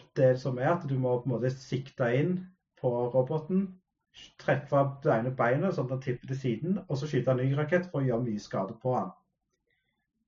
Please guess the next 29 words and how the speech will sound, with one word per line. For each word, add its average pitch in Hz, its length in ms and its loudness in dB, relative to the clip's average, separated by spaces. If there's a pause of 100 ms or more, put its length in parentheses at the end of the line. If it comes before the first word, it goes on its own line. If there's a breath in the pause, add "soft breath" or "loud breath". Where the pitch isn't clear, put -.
Dette 151 320 2
her 214 300 2 (580)
kommer 160 240 2
jo 156 160 4
hele 131 320 4
veien 143 380 4
homing 143 400 2
missiles, 214 500 -4
som 143 240 -2
du 147 140 -4
må 143 100 -4
hele 123 380 2
veien 131 260 2
på - 80 -10
en 135 60 -4
måte 135 180 0 (140)
gå 131 160 2 (260)
ut 190 240 2
og 135 120 2
inn 135 120 2
og - 160 -4
ut 185 240 2
og 139 80 2
inn 131 140 0
og 147 100 -4
ut 180 240 -2
og 135 120 2
inn 143 120 0
av 113 220 0